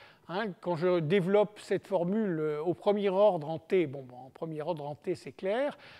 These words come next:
hein, et bon, au premier ordre en, en psi, cette fois-ci, hein, au premier ordre en psi, on obtient ceci. Donc, euh, les variations, je les ai appelées delta psi et delta T,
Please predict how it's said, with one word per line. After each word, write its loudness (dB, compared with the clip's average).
hein, 0
et 0
bon, 2
au 0
premier 0
ordre 4
en, -6
en -8
psi, -2
cette -8
fois-ci, -2
hein, -2
au -2
premier 2
ordre 2
en -2
psi, -2
on 0
obtient 0
ceci. -4
Donc, -8
euh, -6
les -2
variations, 0
je -8
les -8
ai -6
appelées -8
delta -2
psi -6
et -4
delta -6
T, -8